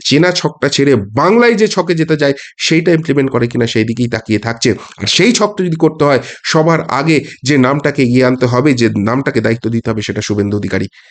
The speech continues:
এটা কিন্তু বিজেপির অন্তর থেকেই আওয়াজটা উঠে যাচ্ছে। আপনাদের কি মনে হয়, সত্যিই এই স্টেপ নিলে বাংলায় অনেকটাই চেঞ্জ হবে বিজেপির, নাকি অন্য কোনো ছকে বাংলা বিজয় করতে পারে বিজেপি?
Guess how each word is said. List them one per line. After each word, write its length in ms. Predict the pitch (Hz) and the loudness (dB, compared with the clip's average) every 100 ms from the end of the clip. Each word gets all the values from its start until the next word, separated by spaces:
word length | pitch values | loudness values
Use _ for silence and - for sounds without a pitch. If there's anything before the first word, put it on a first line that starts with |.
| _ | _
এটা 140 | - 147 | -4 -2
কিন্তু 180 | 151 143 | -2 0
বিজেপির 380 | 110 107 127 | 0 0 0
অন্তর 200 | 117 113 | 0 0
থেকেই 260 | 113 123 123 | -2 -4 -2
আওয়াজটা 300 | 98 98 98 | -2 0 -2
উঠে 240 | 95 107 | -2 -2
যাচ্ছে। 260 | 98 98 - - _ _ _ _ | -4 -6 -12 -14 _ _ _ _
আপনাদের 360 | - 143 165 123 | -4 0 2 0
কি 120 | 113 | 0
মনে 160 | 101 98 | -2 -2
হয়, 160 | 104 - _ _ _ - _ - | -4 -12 _ _ _ -20 _ 0
সত্যিই 380 | 208 226 233 | 0 2 2
এই 180 | - 196 | 2 0
স্টেপ 220 | - 208 | 2 2
নিলে 260 | 185 185 190 | 4 4 2
বাংলায় 400 | 143 151 165 160 - - - | 2 2 4 2 -2 -8 0
অনেকটাই 480 | 175 233 233 247 | 2 2 2 0
চেঞ্জ 260 | 233 233 220 | 2 2 2
হবে 140 | 214 | 2
বিজেপির, 380 | 202 196 202 123 - _ _ _ _ _ _ | 2 2 0 0 -6 _ _ _ _ _ _
নাকি 300 | 120 127 117 - - _ _ _ _ | -6 -4 -4 -6 -14 _ _ _ _
অন্য 340 | 185 220 214 | 4 6 4
কোনো 240 | 208 170 160 | 4 2 2
ছকে 360 | - 143 147 | -2 -2 0
বাংলা 280 | 131 120 113 | 2 4 2
বিজয় 240 | 113 113 | 2 0
করতে 280 | 107 98 107 | 0 -2 -2
পারে 160 | 104 104 | -2 0
বিজেপি? 360 | 101 101 - | -2 -4 -4